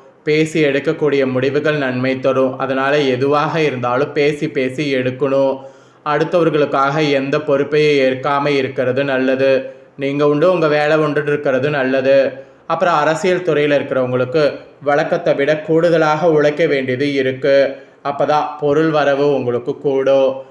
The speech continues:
மெயினா பயணம் செல்ல வாய்ப்பு நேரலாம். வெற்றி பெற தடைகள் தாண்டி உழைக்க வேண்டியது இருக்கு. பெரியோருடைய ஆலோசனைப்படி செயல்படுவது நல்லது. மாணவர்களுக்கு கூட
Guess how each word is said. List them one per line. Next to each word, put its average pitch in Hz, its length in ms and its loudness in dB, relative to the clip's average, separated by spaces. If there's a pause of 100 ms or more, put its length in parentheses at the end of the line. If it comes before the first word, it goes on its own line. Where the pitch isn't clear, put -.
(200)
மெயினா 160 320 0 (440)
பயணம் 165 380 -2
செல்ல 160 320 0
வாய்ப்பு 151 420 0
நேரலாம். 131 640 -2 (380)
வெற்றி 147 320 -2
பெற 147 240 0
தடைகள் 143 520 -2
தாண்டி 135 320 -2
உழைக்க 143 420 0
வேண்டியது 131 500 -2
இருக்கு. 131 720 0 (300)
பெரியோருடைய 147 600 2
ஆலோசனைப்படி 143 800 0
செயல்படுவது 131 720 -2
நல்லது. 135 800 2 (280)
மாணவர்களுக்கு 165 800 2
கூட 156 500 0